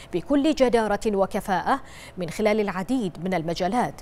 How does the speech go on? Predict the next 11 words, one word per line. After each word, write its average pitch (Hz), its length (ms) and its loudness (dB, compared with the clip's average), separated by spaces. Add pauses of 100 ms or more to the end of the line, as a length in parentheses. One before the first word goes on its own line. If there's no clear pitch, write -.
من 185 140 -2
خدمات 196 460 -4
صحية 196 580 0
رفيعة 190 480 0
ومميزة 240 680 2 (380)
وإسهامات 269 640 6
كبيرة 202 500 -2
في 202 160 -4
مجال 202 320 0
الإسكان، 190 540 -2 (540)
فضلا 196 440 0